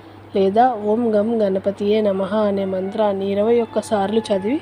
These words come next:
స్వామి ముందు పెట్టిన ముడుపుకు ధూపం వేసి హారతి ఇచ్చి కొబ్బరికాయను స్వామికి నివేదించాలి.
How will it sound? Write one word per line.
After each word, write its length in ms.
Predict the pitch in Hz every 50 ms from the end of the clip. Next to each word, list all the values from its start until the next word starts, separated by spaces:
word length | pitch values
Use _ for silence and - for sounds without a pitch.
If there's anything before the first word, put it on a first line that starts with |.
| - - - - - - - - - - - -
స్వామి 480 | - - 233 220 208 208 214 240 269 285
ముందు 260 | 269 254 240 226 226
పెట్టిన 400 | 220 202 196 202 - 190 190 208 226 240 233 - - - - - - - - - -
ముడుపుకు 500 | 220 220 226 226 - - 214 - 214 220 220 - 214
ధూపం 320 | 202 202 202 208 - 214 214 220
వేసి 360 | 208 196 196 - - 226 240 269 - - - - - - - - - - - -
హారతి 440 | - 208 196 190 208 214 - 240
ఇచ్చి 320 | 220 214 - - - 220 214 - - - - - - - - - -
కొబ్బరికాయను 680 | - 226 196 185 196 220 233 233 - 240 233 220 208 220 226
స్వామికి 560 | - - 233 202 185 185 190 190 202 - 302 339
నివేదించాలి. 840 | 302 247 202 196 190 185 185 185 180 175 180 - 185 175 175 180